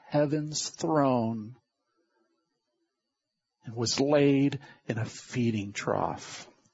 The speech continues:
Philippians chapter two. You have, um, you have that in your outline this morning, but, uh,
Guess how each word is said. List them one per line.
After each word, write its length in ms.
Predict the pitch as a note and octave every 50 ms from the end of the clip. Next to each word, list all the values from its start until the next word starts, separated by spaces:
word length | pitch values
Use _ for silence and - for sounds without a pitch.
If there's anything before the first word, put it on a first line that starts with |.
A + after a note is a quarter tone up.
| _ _ _ _ _ _ _ _ _ _ _ _ _ _ _ _ _ _ _ - - - - - - -
Philippians 580 | - - F3 F3 - - D#3 C#3 A#2+ A#2+ -
chapter 440 | - - - C#3+ B2+ A#2+ - - A#2+
two. 340 | - - - C3+ B2 A2+ G#2+
You 180 | G#2+ A#2 C#3 C#3+ D3+
have, 200 | D#3 D3+ C#3+ B2+
um, 380 | C3 A#2+ A2 G#2 G2+ G#2 G#2 - _ _ _ _ _ _ - _ _ _ _ _ -
you 140 | D3+ C#3+ C#3
have 180 | D3 C#3+ C3
that 220 | C3 B2+ A#2+ A2+ -
in 180 | C3+ C#3 B2
your 260 | B2 A#2+ A2+ G#2+ A2+ - _ -
outline 520 | B2+ C3+ C#3 - - - A#2 G#2+ G2+ G2+ A2
this 260 | B2 - - - -
morning, 420 | C#3+ B2+ B2+ A#2 A2+ A2 G#2 G2+ -
but, 240 | B2 A2+ A2+ - B2+
uh, 100 | A#2